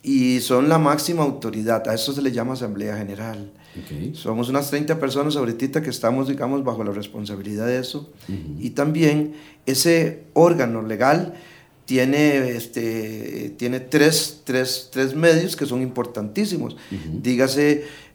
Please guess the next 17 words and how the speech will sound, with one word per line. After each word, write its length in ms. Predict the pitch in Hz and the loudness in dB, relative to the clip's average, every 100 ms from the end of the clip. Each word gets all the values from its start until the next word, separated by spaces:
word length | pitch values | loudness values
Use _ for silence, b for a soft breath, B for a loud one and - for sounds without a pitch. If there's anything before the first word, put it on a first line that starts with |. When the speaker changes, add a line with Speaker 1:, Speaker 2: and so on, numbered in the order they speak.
| - | -6
Speaker 1:
eh, 280 | 127 117 113 | -2 0 0
una 320 | 113 120 131 | 0 0 0
junta 340 | 139 151 156 | 2 2 4
directiva, 680 | 165 175 170 220 208 208 196 - - _ | 6 4 4 6 6 6 2 -8 -20 _
que 100 | 127 | -2
es 60 | 117 | 2
la 240 | 135 143 | 2 2
que, 160 | 151 131 | 2 2
¿verdad? 420 | 117 135 147 139 B B B | 4 4 2 -2 B B B
Eh, 420 | - 120 110 107 104 | -10 -8 -6 -8 -8
dirige, 500 | 139 143 185 170 208 - - | 2 6 6 4 0 -2 -12
¿verdad? 400 | 104 139 151 - B | -2 0 0 -2 B
Speaker 2:
Ujú. 100 | 104 82 92 - | -12 -12 -14 -12
Speaker 1:
Eh, 600 | 127 131 123 123 120 117 113 | -4 -2 0 -2 -2 -4 0
tiene 200 | 131 139 | 4 4
una 200 | 147 160 | 6 4
fiscalía 720 | 156 151 - 127 131 170 170 | 4 0 4 6 6 6 2